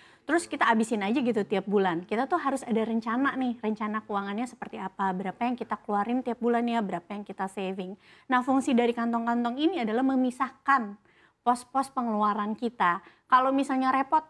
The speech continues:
"Ih, repot banget banyak kantong, mana yang harus buat bayar listrik dan lain-lain,"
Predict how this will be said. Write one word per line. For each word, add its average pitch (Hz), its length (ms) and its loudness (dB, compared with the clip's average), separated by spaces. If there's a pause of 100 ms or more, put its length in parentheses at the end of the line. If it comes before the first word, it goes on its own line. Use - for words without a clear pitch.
"Ih, 339 80 0
repot 247 280 -2
banget 247 240 0
banyak 247 280 0
kantong, 262 520 0
mana 214 240 0
yang 214 200 -2
harus 214 240 -2
buat 202 200 0
bayar 208 240 0
listrik 233 320 -4
dan 220 160 -4
lain-lain," 233 320 -4